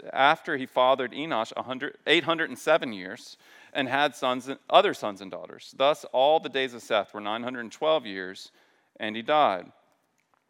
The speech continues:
And this is the basic pattern. If you look at the passage, it goes over and over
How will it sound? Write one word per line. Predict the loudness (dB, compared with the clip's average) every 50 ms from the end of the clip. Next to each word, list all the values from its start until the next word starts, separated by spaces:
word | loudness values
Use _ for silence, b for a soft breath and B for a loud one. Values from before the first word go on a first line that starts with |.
| -20 -14 -10
And | -8 -8
this | -8 -8
is | -10 -10
the | -8 -2
basic | 0 0 0 0 -2 -8 -4
pattern. | 0 2 4 4 4 2 0 -4
If | -6 -8
you | -8
look | -6 -6 -8
at | -10
the | -10
passage, | -4 2 4 4 4 4 0 -6 -6 -6 -8 B B B B B
it | -2
goes | 0 0 0 0 0
over | 0 0 2 2 0 -2
and | -2 0
over | 0 0 2 2 0 0 0 -2